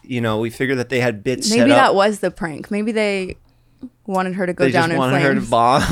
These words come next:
Speaker 1: That
Speaker 2: They're like,
Speaker 1: was
Speaker 2: "Bring her a shot."
Speaker 1: Y-, well, that was Paige. She, I mean, that was an inside job. The, the shots that came out, that was
Speaker 2: Hmm.
Speaker 1: in between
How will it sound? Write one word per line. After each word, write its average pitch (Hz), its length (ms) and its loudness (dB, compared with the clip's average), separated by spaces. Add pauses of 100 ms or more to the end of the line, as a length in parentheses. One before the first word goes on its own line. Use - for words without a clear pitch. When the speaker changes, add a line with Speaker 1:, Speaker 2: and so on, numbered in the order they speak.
(120)
Speaker 1:
That 156 100 -6
Speaker 2:
They're 147 120 6
like, 220 120 4
Speaker 1:
was 214 80 -4
Speaker 2:
"Bring 247 200 -4
her 240 100 -8
a 254 80 -6
shot." 262 460 -6 (240)
Speaker 1:
Y-, 147 180 -4 (100)
well, 170 140 4
that 202 100 6
was 214 140 2
Paige. 139 400 2
She, 131 320 -6 (140)
I 123 120 0
mean, 135 240 -2
that 165 180 2
was 175 140 -2
an 139 100 0
inside 123 380 0
job. 104 360 0
The, 98 300 -2
the 101 300 -6 (140)
shots 101 440 -4
that 101 140 -6
came 104 220 -10
out, 90 240 -10 (280)
that 127 160 2
was 135 180 -2
Speaker 2:
Hmm. - 80 -12
Speaker 1:
in 127 140 -2
between 113 560 -6